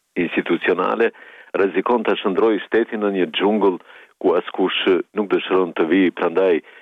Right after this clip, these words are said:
qeveritarët duhet ta kuptojnë se nuk i përfaqësojnë më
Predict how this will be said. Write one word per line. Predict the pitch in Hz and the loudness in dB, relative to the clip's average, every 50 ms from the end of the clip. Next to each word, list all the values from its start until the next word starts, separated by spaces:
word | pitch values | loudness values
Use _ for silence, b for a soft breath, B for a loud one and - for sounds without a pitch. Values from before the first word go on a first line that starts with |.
| B B B - | B B B -4
qeveritarët | - 190 170 170 180 - - 104 101 98 - - - | -2 0 2 2 0 0 0 0 2 2 0 0 -2
duhet | - 101 104 98 90 - - - - | 0 2 4 4 2 2 -2 -4 -4
ta | 92 85 | -4 -2
kuptojnë | - 92 - - 104 104 101 90 78 - - | -2 -4 -4 0 0 0 0 0 -4 -2 0
se | 98 87 78 - 90 | 0 0 0 -2 -6
nuk | 95 101 - | -8 -4 -2
i | 143 117 | -2 -2
përfaqësojnë | 117 107 - 107 98 - - - 110 104 95 90 92 101 | -2 -2 0 -2 -2 -2 0 0 0 0 0 -2 -2 0
më | 104 | 0